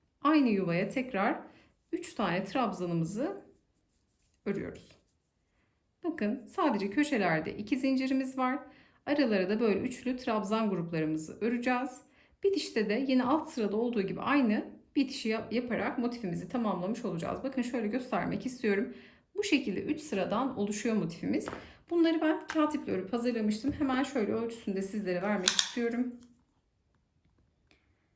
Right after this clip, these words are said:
Sekiz santim motiflerimin ölçüsü. Burada toplamda sekiz tane motifimizi örerek hazırladık. Şimdi bunu kağıt iple birleştirmeye geçeceğiz.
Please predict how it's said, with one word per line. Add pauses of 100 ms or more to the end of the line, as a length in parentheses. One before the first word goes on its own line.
(300)
Sekiz
santim (480)
motiflerimin
ölçüsü. (800)
Burada
toplamda
sekiz
tane (380)
motifimizi
örerek
hazırladık.
Şimdi
bunu (340)
kağıt
iple
birleştirmeye
geçeceğiz.